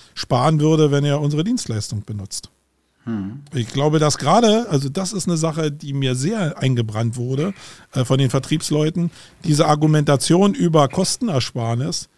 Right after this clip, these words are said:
Speaker 1: die ist mega mächtig. Und das habe ich eigentlich nie gemacht. Sondern ich habe
Speaker 2: Hm.
Speaker 1: immer natürlich ein bisschen mit Rankings gespielt als seo, aber was das wirklich jetzt an,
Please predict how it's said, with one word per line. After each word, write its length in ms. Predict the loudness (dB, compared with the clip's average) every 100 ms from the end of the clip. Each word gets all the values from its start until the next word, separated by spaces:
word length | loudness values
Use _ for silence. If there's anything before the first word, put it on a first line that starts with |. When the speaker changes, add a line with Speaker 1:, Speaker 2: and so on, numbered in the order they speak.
| _ -20
Speaker 1:
die 140 | -14
ist 180 | -6 0
mega 460 | 2 2 2 0 -2
mächtig. 460 | -4 -8 -14 -16 _ _ _ -6
Und 80 | 0
das 80 | 0
habe 120 | 0
ich 80 | -2
eigentlich 320 | -6 -6 -2
nie 240 | 0 0
gemacht. 480 | 0 -2 -2 -8 -20 _ _ _ _
Sondern 260 | -2 0 0
ich 120 | 0
habe 100 | 0
Speaker 2:
Hm. 60 | 0
Speaker 1:
immer 320 | 2 2 2
natürlich 400 | 0 0 -2 -2
ein 80 | -2
bisschen 200 | 0 0
mit 140 | 2
Rankings 400 | 0 2 0 0
gespielt 420 | -2 -2 0 0
als 180 | -2 -2
seo, 300 | -2 -2 -4 -8 -20 -20 _ _
aber 340 | 2 2 2 0
was 200 | -4 0
das 200 | 0 2
wirklich 320 | 2 2 0
jetzt 340 | 2 0 -4 -8 _ _ _ _ _ _
an, 380 | 0 2 2 0